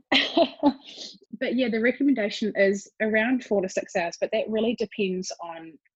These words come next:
you, and you really have to feel into your energy. And so the most important thing for you is for you to understand that you aren't a generator, you aren't generating your own power, you,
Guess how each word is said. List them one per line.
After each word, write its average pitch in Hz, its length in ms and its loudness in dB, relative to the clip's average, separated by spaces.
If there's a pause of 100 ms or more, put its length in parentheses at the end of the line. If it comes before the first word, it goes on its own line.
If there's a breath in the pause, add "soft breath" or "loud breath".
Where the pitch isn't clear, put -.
(280)
you, 170 520 0
and 170 300 -2 (240)
you 190 160 0
really 196 240 4
have 240 200 -2
to 220 80 0
feel 190 220 0
into 170 220 -6
your 175 120 -6
energy. 170 280 -6
And 170 140 -10
so 170 260 0 (460 loud breath)
the 202 60 -2
most 190 240 0
important 202 380 -2
thing 196 160 -2
for - 140 -4
you 196 220 2
is - 320 -4
for 196 200 2
you 190 220 2 (140)
to 175 300 0 (480 soft breath)
understand 175 640 -4
that 165 180 0 (240)
you 208 200 0
aren't 196 220 -2
a 226 60 -2
generator, 175 360 0
you 165 120 0
aren't 180 200 -2
generating 185 380 0
your 170 140 -4
own 170 160 -6
power, 165 460 -4
you, 156 460 -2